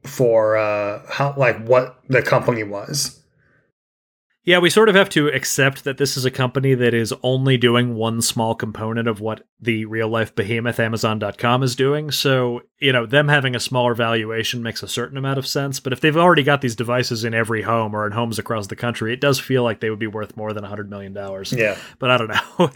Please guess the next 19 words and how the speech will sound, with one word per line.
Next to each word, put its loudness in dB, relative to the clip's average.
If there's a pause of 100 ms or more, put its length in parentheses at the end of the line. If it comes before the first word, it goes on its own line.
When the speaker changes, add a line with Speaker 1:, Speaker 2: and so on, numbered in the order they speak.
(120)
Speaker 2:
<laughs> -20
Speaker 1:
Like, 4
I, 4
I, -12 (120)
like, 0
they 2
said 2
a 4
hundred 0
million 0
dollars, 4
and -8
I -4
was -4
like, -2
"Really? 2
That, -4
that's -8
it?" -2